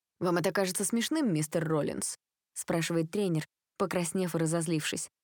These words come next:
«Тренер Граф знает, что в его баскетбольной команде есть комик. Позвать его сюда, чтобы он увидел, какой вы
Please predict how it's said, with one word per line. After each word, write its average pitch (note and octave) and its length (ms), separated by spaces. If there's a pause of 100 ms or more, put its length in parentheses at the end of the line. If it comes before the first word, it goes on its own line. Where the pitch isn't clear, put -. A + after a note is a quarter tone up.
(260)
«Тренер A#3 320
Граф B3 320 (160)
знает, F4+ 380
что A#3 180
в - 20
его G#3 200
баскетбольной G3 540
команде B3+ 420
есть G#3 240
комик. E3+ 440 (240)
Позвать C#4 380
его G#3 140
сюда, G3 280
чтобы G3 240
он A3 80
увидел, A#3 340
какой G3 360
вы F3+ 200